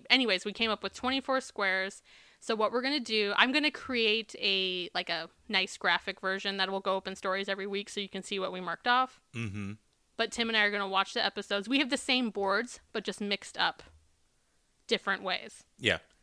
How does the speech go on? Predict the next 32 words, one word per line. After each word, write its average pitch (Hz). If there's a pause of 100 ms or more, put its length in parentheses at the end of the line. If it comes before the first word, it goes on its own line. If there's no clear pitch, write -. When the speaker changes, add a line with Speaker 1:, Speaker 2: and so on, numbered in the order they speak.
(300)
Speaker 1:
So 220
while 214
we're 220
watching 208
the 208
episodes, 196
we 202
cover 202
our 190
bingo 190
boards. 190
And 220
so 247
when 233
we're 220
going 208
through 208
the 196
episode, 202
we'll 202
be 208
like, 202
"Oh, 247
we 226
got 214
a 208
square," 208
or 196
something 190
like 170
Speaker 2:
Correct. 95
Speaker 1:
that. 80